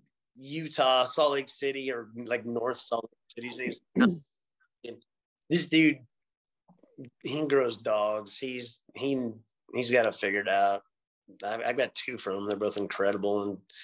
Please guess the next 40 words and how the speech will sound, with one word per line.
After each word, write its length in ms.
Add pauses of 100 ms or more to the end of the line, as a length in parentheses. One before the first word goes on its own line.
(580)
Douglas 400
got 220
one 200
from 320
him, 120
and 80
I 40
know 120
some 200
other 120
people 260
that 100
have 100
got 220 (160)
dogs 420
from 120 (200)
him. 140
And 140 (1160)
dude 180
just, 300
he 140
makes 420
good 220
dogs. 460
And, 180 (680)
um, 300 (1600)
so 200
anyways, 600 (320)
let's, 260 (120)
where 220
were 200
we? 160 (220)
Oh, 160
we, 120
we, 200
we, 180 (260)
Douglas 340
had 220
three 220
birds. 440